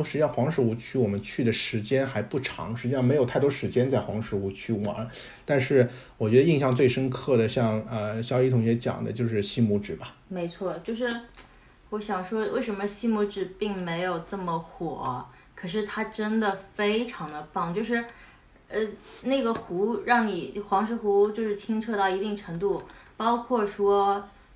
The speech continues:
Speaker 2: 它的一些地貌，因为也是属于在地热的这个整个区域嘛，所以就很神奇啊。然后我非常推荐西拇指，包括说我去看了一次西拇指的日出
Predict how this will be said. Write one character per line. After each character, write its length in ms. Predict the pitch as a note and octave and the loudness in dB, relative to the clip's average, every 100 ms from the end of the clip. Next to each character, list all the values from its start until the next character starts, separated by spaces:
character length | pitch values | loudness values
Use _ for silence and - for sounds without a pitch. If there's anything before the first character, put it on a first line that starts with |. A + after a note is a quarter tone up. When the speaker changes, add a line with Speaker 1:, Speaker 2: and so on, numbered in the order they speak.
| - | -20
Speaker 2:
它 360 | - G#3+ G#3 G3+ | -10 2 2 2
的 680 | F#3+ E3+ E3 D3 C#3+ - - | -2 -2 -2 -2 -4 -6 -12
一 140 | - G#3 | -8 -6
些 180 | G#3 G3+ | 0 0
地 240 | G#3+ G#3 | 0 -4
貌， 300 | F#3+ G3 F3+ | 2 2 4
因 140 | G3+ | 2
为 100 | G#3 | 2
也 200 | F#3 D3 | 0 -2
是 280 | C3 - G#3 | -6 -2 -2
属 220 | G3 D#3+ | -2 -6
于 80 | D3 | -10
在 180 | D#3+ F#3 | -4 -4
地 200 | F#3 G3 | -2 -2
热 360 | F#3 F3+ D#3+ D#3 | 0 0 -2 -6
的 300 | D#3+ D3 C3+ B2+ - - - - - | -8 -8 -8 -10 -16 -20 -20 -20 -8
这 120 | F#3 | -6
个 100 | D#3+ | -4
整 160 | D#3+ C#3+ | -8 -8
个 100 | D#3+ | -10
区 380 | D#3+ - G#3 G#3 | -10 -10 -6 -2
域 40 | G#3 | -4
嘛， 200 | D3 - - - - _ | -4 -12 -20 -20 -20 _
所 180 | - G#3 | -8 -2
以 200 | A#3+ G#3+ | 0 0
就 120 | A3+ | -2
很 280 | A#3+ F#3 E3 | -4 -6 -8
神 340 | - D3+ F3+ | -10 -8 -8
奇 280 | G3+ - - | -8 -10 -10
啊。 160 | - - | -10 -8
然 120 | - F3+ | -4 -2
后 480 | G#3 G3+ F3+ - - | 2 2 2 -2 -8
我 180 | D3+ C#3 | -6 -6
非 220 | A#3 B3 | -4 -4
常 260 | A3 C3+ - | -6 -10 -12
推 180 | - E3+ | -10 -10
荐 180 | E3 D3+ | -8 -12
西 200 | - D#3+ | -12 -12
拇 180 | D3 C3 | -10 -12
指， 140 | C3 - - _ - - - - - _ - | -12 -18 -18 _ -20 -20 -20 -20 -20 _ 0
包 140 | B3 | 2
括 120 | B3 | 2
说 180 | A3+ A3 | 2 4
我 240 | F3 D#3+ C3 - | 4 2 -2 -6
去 160 | - - | -12 -8
看 200 | - G#3+ | 0 0
了 120 | F3+ | 0
一 60 | |
次 140 | F#3 F3+ | -2 -6
西 180 | - F#3 | -4 -4
拇 140 | F3+ | -4
指 100 | E3+ | -6
的 120 | D#3 | -8
日 180 | E3 F3 | -4 -4
出 400 | - - E3 E3 | -6 -10 -4 -2